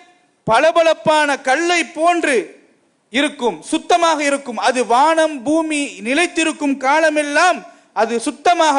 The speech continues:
பரிசுத்தமானதாக இருக்கும். இரண்டாவது இதயம் மூடிய கோப்பைகளை போன்று இருண்ட இதயமாக இருக்கும். அது நல்லொழுக்கத்தை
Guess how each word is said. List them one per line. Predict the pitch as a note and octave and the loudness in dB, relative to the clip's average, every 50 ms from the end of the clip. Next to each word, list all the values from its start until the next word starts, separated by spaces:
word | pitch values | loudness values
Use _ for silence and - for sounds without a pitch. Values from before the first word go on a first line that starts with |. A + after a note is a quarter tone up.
| C4+ C4+ | 0 0
பரிசுத்தமானதாக | C4 C#4 E4+ C#4+ D#4 - - E4 D#4 D#4 D4+ D4+ D4 D4 C#4+ C4+ C#4 C4+ B3+ | 0 0 0 -2 -6 -2 0 0 2 2 2 0 2 0 0 0 -2 -2 -4
இருக்கும். | B3 B3+ - - G#3+ G3 F#3+ D3 - _ _ _ _ _ _ _ - | -6 -10 -10 -8 -8 -8 -8 -8 -12 _ _ _ _ _ _ _ -4
இரண்டாவது | G3 B3 D4 D#4 D#4 D4+ D4+ D4 D4 C#4+ C4+ C4 C4+ | -2 0 0 2 2 2 2 2 0 -2 -4 -4 -4
இதயம் | D4 D#4 E4 F4+ F#4+ F4+ B3 G3+ - - _ _ _ _ _ - | -2 0 2 2 0 0 -4 -10 -16 -20 _ _ _ _ _ -16
மூடிய | D3+ F#3 A3+ C#4+ D#4+ E4 D#4+ D4 D4 C#4+ A3 - B3+ | -8 -2 0 0 2 2 2 2 2 0 0 0 0
கோப்பைகளை | D4 F4 F4 - - E4+ E4 D#4 D4+ D#4 D#4 D4 - D4+ D4 | 0 0 0 0 -2 -2 0 0 0 0 0 -2 -2 0 2
போன்று | D#4 D#4+ D#4 D4 D4 C#4 C4+ A3 G3+ A3 | 2 2 2 0 -2 -2 -2 -4 -2 -2
இருண்ட | C#4+ F4 F4+ F4+ E4+ E4+ D#4 D4 | 0 0 0 0 0 0 0 0
இதயமாக | C#4+ D4+ D4+ C#4+ C#4+ C#4+ C#4+ B3 C4+ C4 B3+ | 0 0 0 0 0 0 0 -2 -2 -6 -6
இருக்கும். | B3 B3 - - - A3 G#3+ D#3 - - _ _ _ - F3+ G#3 | -8 -10 -10 -10 -8 -8 -8 -8 -8 -14 _ _ _ -4 0 0
அது | B3 D4 E4+ F4 F4 D#4+ - - _ _ _ D#3+ E3+ G3+ | 2 2 2 0 -2 -4 -10 -18 _ _ _ -6 -2 0
நல்லொழுக்கத்தை | A#3 C#4+ D#4 D#4+ E4 D#4 D#4 D#4 - - D4+ - - - - C#4+ | 0 2 2 2 2 2 0 -2 0 -2 -2 -2 -2 0 0 0